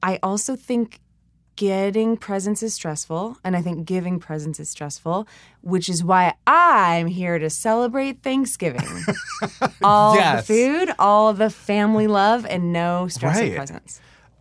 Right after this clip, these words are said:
Speaker 2: That's a very good point.
Speaker 1: Do you think?
Speaker 2: Yeah. The older you get, the more stressful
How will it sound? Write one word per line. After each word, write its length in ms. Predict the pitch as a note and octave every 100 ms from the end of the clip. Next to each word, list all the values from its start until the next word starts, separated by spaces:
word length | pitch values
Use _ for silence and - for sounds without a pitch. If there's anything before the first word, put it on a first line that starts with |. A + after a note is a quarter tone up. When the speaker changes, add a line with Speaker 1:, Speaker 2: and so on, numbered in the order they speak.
| _
Speaker 2:
That's 300 | A#2+ D#3 F#3
a 60 | B3
very 420 | F3+ C#3+ C3 B2
good 220 | A#2 G#2+
point. 400 | F#2+ A#2+ F#2 G#1+
Speaker 1:
Do 120 | - G#3
you 80 |
think? 520 | G#3 E3 E3 D4+ F#4+ -
Speaker 2:
Yeah. 460 | C3 B2+ G2 D2 G2 _ _ -
The 220 | E3 G3+
older 320 | G3+ G#3 B3+ C4
you 140 | B3
get, 240 | D3+ D#3
the 80 | D#3
more 280 | C#3 C3 C3
stressful 760 | - B2+ C3+ B2+ B2 A2+ G#2+